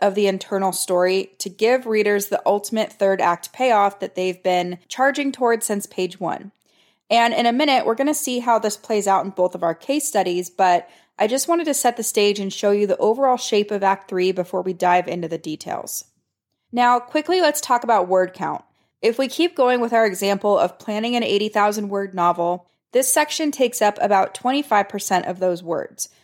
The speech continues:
So that means we're looking at the final twenty or so thousand words here.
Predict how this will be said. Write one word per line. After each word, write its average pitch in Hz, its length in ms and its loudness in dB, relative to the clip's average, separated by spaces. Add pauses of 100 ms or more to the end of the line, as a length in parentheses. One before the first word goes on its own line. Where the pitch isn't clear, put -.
(120)
So 214 360 0
that 247 220 2
means 294 240 -2
we're 302 120 0
looking 220 320 0
at 208 160 -2
the 196 80 0
final 233 440 2
twenty 285 400 -2
or 262 80 2
so 226 320 0
thousand 202 480 -2
words 170 280 -6
here. - 320 -12